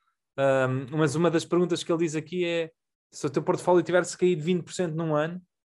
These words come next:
não é? E no final desse ano, im-, eh, imaginavas-te a aguentar a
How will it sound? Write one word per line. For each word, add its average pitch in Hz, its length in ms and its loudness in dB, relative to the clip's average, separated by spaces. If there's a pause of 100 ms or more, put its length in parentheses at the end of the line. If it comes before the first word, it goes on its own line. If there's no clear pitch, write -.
(480)
não 120 140 -6
é? 147 180 -8 (320)
E 143 60 2
no 156 100 4
final 160 240 2
desse 160 260 2
ano, 170 240 0 (280)
im-, 170 180 -8 (320)
eh, 151 320 4
imaginavas-te 170 760 4
a 143 80 0
aguentar 156 560 4
a 131 120 -4